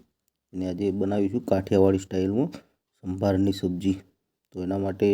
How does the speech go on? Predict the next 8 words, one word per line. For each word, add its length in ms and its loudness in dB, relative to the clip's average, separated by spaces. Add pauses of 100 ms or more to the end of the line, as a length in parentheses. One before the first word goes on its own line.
આપણે 840 -10
સંભારને 680 2
એકદમ 400 0
મસ્ત 260 -4
ધોઈ 260 0
નાખ્યા 300 2
છે. 160 2 (680)
ધોઈ 280 2